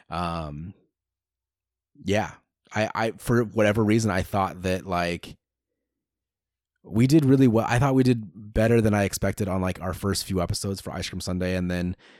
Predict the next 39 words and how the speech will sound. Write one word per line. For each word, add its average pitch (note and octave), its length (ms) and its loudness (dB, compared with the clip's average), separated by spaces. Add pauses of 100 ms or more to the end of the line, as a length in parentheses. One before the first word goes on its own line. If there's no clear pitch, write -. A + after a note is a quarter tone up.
(180)
we G2 60 -8
kinda F#2 360 -4 (160)
hit - 220 -16
a E2+ 60 -6
plateau, F#2 840 -4
and F2+ 160 -8
then F2+ 60 -4
it E2+ 60 -8
kinda F2+ 220 -4
went F2+ 140 -2
up F#2 80 -4
a - 60 -2
little E2+ 180 -2
bit, E2 160 -8
and E2 100 -10
we E2+ 60 -6
hit E2+ 100 -6
a F2 60 -8
plateau, A#2 540 -4 (340)
and D2+ 80 -12
then D#2 80 -6
it E2 40 -4
went G2 140 -4
down C3+ 200 0
a B2+ 60 2
little F#2+ 200 2
bit. E2 220 -4
And F2 100 -10
it's, F#2 280 -10
it's A2 200 -8
kinda A#2 180 -4
these A2 180 -2
peaks - 240 -4
and F#2 100 -4
valleys. F#2+ 400 0
And E2+ 160 -6
then E2+ 180 -6 (340)
I F2+ 200 -4
just, F2+ 280 -10